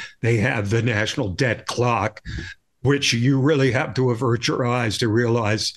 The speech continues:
the kind of debt the country is piling up. But why is it that nobody wants to even discuss,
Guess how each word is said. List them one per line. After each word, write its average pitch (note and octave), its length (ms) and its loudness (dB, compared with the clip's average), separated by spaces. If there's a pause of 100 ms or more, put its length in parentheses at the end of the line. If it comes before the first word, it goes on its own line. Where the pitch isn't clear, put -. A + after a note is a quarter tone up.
(180)
the A2 80 -2
kind C3 240 2
of G#2+ 120 -2
debt B2+ 300 0
the A2+ 80 -2
country A#2 420 0
is G#2+ 140 0
piling A#2+ 480 0
up. C3+ 300 -2
But B2 260 -2 (320)
why C3 320 2
is D#3+ 220 2
it C3+ 220 0
that C3 340 0
nobody A#2+ 880 0 (400)
wants B2 420 0
to C#3 480 2
even C#3+ 460 0
discuss, - 1120 -2